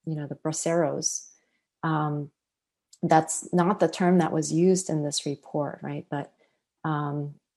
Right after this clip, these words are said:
and you see then on the following page, um, that there is, you know, this,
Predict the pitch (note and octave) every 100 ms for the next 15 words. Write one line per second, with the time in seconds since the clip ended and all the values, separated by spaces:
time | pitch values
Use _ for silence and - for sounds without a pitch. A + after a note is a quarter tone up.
0 | _ - - E3 D#3+ E3 D#3+ - - -
1 | G#3+ G3 F#3 E3+ - D#3+ D#3+ - - F3
2 | G3+ G3+ F3 E3 D#3+ - B3+ A3+ E3 D#3+
3 | - - _ _ _ _ _ _ _ E3+
4 | D#3+ D#3 D#3 D#3 D#3 _ _ _ _ _
5 | _ _ _ F3+ F3 D#3+ D#3 - - -
6 | - _ _ _ _ _ _ _ _ _
7 | _ _ _ _ _ _ _ _ F#3 F3
8 | E3+ E3 - F3 E3 E3 E3 D#3 - -
9 | - - D#3 D3 D3+ D3+ D3 - - -
10 | - _ _ _ _ _ _ _ _ _
11 | _ _ _ D#3+ F3 D#3+ - - -